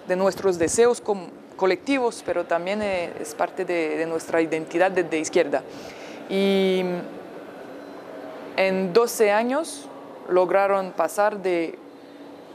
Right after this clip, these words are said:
como una representación muy, muy pequeña en nombre de votos, un diputado durante varios años,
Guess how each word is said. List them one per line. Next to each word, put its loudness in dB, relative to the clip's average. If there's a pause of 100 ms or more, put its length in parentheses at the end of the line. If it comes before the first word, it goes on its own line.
como -2 (460)
una 4
representación -2
muy, -2
muy -2
pequeña 2
en -4
nombre 2
de 4
votos, 0 (400)
un 6
diputado 2
durante 0
varios 2
años, -2